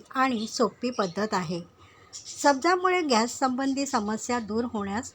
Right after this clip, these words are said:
मदत होते. पोटातील जळजळ, ॲसिडिटी कमी करण्यासही मदत होते. रात्री दोन चमचे सब्जा अर्धा लिटर पाण्यामध्ये भिजत ठेवा.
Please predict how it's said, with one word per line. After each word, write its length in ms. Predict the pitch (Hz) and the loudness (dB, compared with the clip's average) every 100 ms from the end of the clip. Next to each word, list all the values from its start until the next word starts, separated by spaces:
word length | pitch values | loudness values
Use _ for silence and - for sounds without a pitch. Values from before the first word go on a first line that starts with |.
| 226 | -6
मदत 380 | 214 208 233 | -4 -2 -4
होते. 360 | 196 180 185 190 - - - - - - | -6 -10 -10 -12 -16 -18 -20 -20 -20 -4
पोटातील 560 | 247 240 240 226 247 247 | 0 2 2 0 0 -2
जळजळ, 540 | 214 202 196 202 196 196 - - | 2 2 2 0 0 -2 -10 -4
ॲसिडिटी 800 | 220 220 277 247 208 214 208 202 - - - - | 0 0 0 0 0 -2 -6 -6 -12 -20 -16 -2
कमी 260 | 294 311 | 2 2
करण्यासही 760 | 381 269 214 214 226 220 185 285 | 2 2 2 0 -2 -4 -4 -4
मदत 400 | 294 190 196 - | -4 -4 -4 -6
होते. 320 | 185 - 196 - _ - - - - _ - - | -10 -10 -12 -12 _ -20 -20 -20 -20 _ -8 2
रात्री 300 | 285 285 359 | 2 4 2
दोन 360 | 285 269 311 | 6 6 4
चमचे 400 | 311 247 220 240 | 0 0 2 0
सब्जा 380 | 247 226 - 233 | 0 -2 0 -2
अर्धा 340 | 233 208 - 269 | 0 -2 -2 0
लिटर 320 | 262 254 269 | 0 -2 -2
पाण्यामध्ये 600 | - 208 208 214 202 240 | 0 -2 -2 -6 -4 -4
भिजत 480 | 233 214 226 220 - | -2 -2 -2 -4 -4
ठेवा. 280 | 311 240 | -4 -4